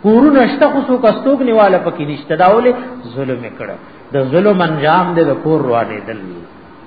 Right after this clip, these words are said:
د ظلم انجام دی نسکورېدل.» پوهېږئ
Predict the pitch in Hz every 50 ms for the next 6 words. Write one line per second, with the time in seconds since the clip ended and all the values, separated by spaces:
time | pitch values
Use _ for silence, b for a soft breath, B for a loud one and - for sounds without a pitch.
0 | - - - - 131 123 107 131 160 165 175 175 160 160 156 139 131 131 127 113
1 | 127 127 135 143 139 139 139 135 123 147 170 170 156 139 131 120 - - - -
2 | 120 107 107 107 101 98 95 104 107 101 95 92 92 - - 165 170 - 143